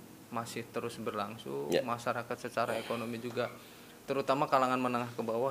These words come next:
Speaker 1: ya,
Speaker 2: Hmm.
Speaker 1: para, eh, yang di bawah strata
Speaker 2: Iya.
Speaker 1: kemiskinan, bagaimana program ini mampu mendongkrak, menimbulkan semangat bagi mereka
Speaker 2: Mm-mm.
Speaker 1: untuk terus melanjutkan,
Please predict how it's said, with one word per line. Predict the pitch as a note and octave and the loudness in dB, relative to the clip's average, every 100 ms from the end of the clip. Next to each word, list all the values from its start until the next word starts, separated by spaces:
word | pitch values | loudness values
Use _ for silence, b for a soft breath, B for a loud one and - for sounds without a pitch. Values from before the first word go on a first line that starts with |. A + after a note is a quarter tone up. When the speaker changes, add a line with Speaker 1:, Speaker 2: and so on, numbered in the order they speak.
| C3 | 4
Speaker 1:
ya, | |
Speaker 2:
Hmm. | F#2 F2+ D2+ | 6 6 4
Speaker 1:
para, | A2+ A2 G#2+ G#2+ - - | 2 0 -2 -4 -10 -4
eh, | A2+ G#2+ A2 | 0 2 2
yang | A2 A2+ G#2+ | 0 -4 -4
di | A2+ | -2
bawah | G#2+ G#2+ G#2+ G#2+ | 2 2 2 0
strata | - A2 G#2+ A2+ | -2 -2 -2 -4
Speaker 2:
Iya. | |
Speaker 1:
kemiskinan, | A2 A2 - - A2 A#2 C#3+ D3 B B B B - - | -2 0 0 0 -4 -4 -4 -8 B B B B -18 -4
bagaimana | A#2+ A#2 B2+ B2+ B2 B2+ D3 E3+ C3 - - - | 0 0 0 2 2 2 2 2 0 -8 -18 -2
program | C3 B2+ C3 C3 | 2 4 4 2
ini | C3 C#3+ D#3+ | 0 -2 -2
mampu | D3 B2+ B2+ B2+ | 0 2 2 0
mendongkrak, | C3 C3 B2 A#2+ A#2+ D3+ E3 | -2 0 4 2 2 -2 -2
menimbulkan | C3 C3 B2+ B2+ B2+ C3 | -2 0 0 0 -2 -2
semangat | C3+ A#2+ B2 B2+ | -2 0 0 -2
bagi | B2 A#2+ A#2 | -2 -2 -2
mereka | A2+ B2 D3 | -4 -2 0
Speaker 2:
Mm-mm. | - - | 0 0
Speaker 1:
untuk | B2+ | -2
terus | - B2+ C3+ | -4 -6 -6
melanjutkan, | B2 A2+ A#2 A#2 - A#2 | -4 -4 -4 -4 -4 -6